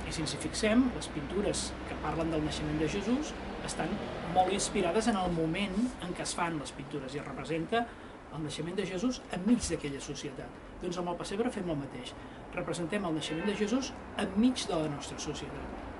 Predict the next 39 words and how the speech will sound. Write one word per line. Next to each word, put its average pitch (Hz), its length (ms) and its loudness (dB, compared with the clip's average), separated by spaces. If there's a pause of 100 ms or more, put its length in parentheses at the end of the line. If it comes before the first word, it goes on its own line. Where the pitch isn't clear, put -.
(260)
Per 151 160 0
això, 208 320 4
eh, 143 320 -4 (1120)
dèiem 170 280 2
que 165 120 2
als 139 160 -2
orígens 156 320 2
del 156 160 0
pessebre 156 240 -2
popular 214 380 0 (100)
es 151 80 -4
representava 151 640 -4 (420)
la, 147 100 -6 (160)
la 143 120 0
pròpia, 160 380 -2 (300)
eh, 147 960 -6
la 247 100 -6
pròpia 147 280 -2
família, 214 420 2
la 170 100 0
pro-, 165 220 0
els - 160 -6
propis 165 260 2
avantpassats, 156 680 -2
no? 240 80 -2 (680)
I 208 120 6
això 254 160 4
ho 262 60 -2
podem 254 260 2
continuar 165 400 0
fent, 247 220 4 (180)
i 151 80 -6
per 165 80 -2
això 220 240 2 (480)
és - 240 2
lícit 240 400 2 (160)
i 175 160 2
és 147 140 2
bo 233 160 6